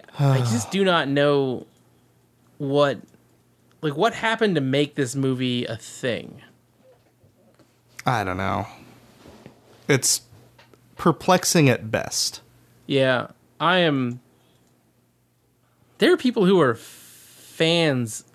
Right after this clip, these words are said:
Speaker 1: of this movie, I'm sure. Let me read you some lines from,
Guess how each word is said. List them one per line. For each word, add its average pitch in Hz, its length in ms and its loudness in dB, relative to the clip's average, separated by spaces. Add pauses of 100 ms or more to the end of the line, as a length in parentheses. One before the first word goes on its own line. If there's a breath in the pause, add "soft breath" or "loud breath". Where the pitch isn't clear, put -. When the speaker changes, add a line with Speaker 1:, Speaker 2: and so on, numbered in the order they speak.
(240)
Speaker 1:
of 127 300 0
this 127 600 -2 (360)
movie, 120 580 4
I'm 120 140 2
sure. 127 600 0 (540 loud breath)
Let 240 60 4
me 240 280 2
read 185 240 2
you 180 80 2
some 156 220 0
lines 131 380 2
from, 123 240 -4